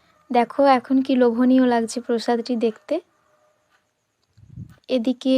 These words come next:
পুরোহিতও চলে এসছে, আমার ঠাকুমা ও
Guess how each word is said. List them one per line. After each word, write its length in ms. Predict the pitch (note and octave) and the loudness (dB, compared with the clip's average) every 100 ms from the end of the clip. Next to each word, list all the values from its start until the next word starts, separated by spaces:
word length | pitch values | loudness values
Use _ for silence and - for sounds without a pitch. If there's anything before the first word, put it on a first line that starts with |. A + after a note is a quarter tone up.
| C4 B3+ | 2 0
পুরোহিতও 540 | B3 B3 A#3+ C4+ D#4 D4 | -4 -4 -4 -6 -6 -4
চলে 300 | C4 B3 B3 | -2 0 0
এসছে, 380 | A#3+ - - B3+ F4+ _ _ _ _ _ _ _ _ _ _ _ - - - - - _ _ _ _ _ | -2 -6 -10 -10 -10 _ _ _ _ _ _ _ _ _ _ _ -20 -20 -20 -20 -20 _ _ _ _ _
আমার 260 | A#3+ A#3 A#3 A#3 | -6 -4 -4 -6
ঠাকুমা 440 | A3+ - B3+ C4 | -12 -4 0 0
ও 20 | C4+ | 0